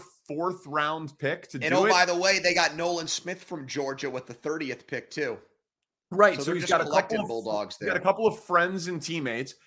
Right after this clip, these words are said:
Speaker 1: And yeah, so Nolan Smith with the thirtieth pick in the draft, who I thought could have been a fringe top ten pick, because if he doesn't tear his pectoral muscle,
Speaker 2: He's
Speaker 1: he
Speaker 2: very,
Speaker 1: would've
Speaker 2: he's very small though. I mean, he's so, he's so, he's so,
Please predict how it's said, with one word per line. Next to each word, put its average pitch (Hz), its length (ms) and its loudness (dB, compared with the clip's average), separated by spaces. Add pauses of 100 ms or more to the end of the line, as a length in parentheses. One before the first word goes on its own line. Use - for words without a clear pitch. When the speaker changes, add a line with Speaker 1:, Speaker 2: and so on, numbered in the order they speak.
(160)
Speaker 1:
And 190 120 0
yeah, 196 120 0 (140)
so 208 180 0
Nolan 202 460 0
Smith 226 400 -4
with 196 120 -6
the 175 80 -6
thirtieth 202 500 -2
pick 196 160 -2
in 175 60 -6
the 165 60 -8
draft, 160 400 -2 (220)
who 180 160 0
I 233 160 4
thought 196 320 0
could 208 120 2
have 190 100 0
been 190 100 -6
a 180 60 -6
fringe 208 460 -6
top 175 300 -2
ten 208 280 -2
pick, 127 400 -6 (260)
because 175 180 -4
if 170 80 -6
he 185 80 -6
doesn't 196 360 0
tear 190 300 0
his 180 100 -2
pectoral 185 560 2
muscle, 110 580 -4 (380)
Speaker 2:
He's 135 120 -12
Speaker 1:
he 220 140 4
Speaker 2:
very, 196 80 4
Speaker 1:
would've 156 260 0 (380)
Speaker 2:
he's 131 140 -12
very 165 280 -4
small 127 420 -4
though. 95 320 -8
I 110 80 -10
mean, 120 140 -10
he's 127 160 -8
so, 147 600 -4 (220)
he's 135 200 -6
so, 160 180 -6
he's 139 240 -6
so, 156 440 -4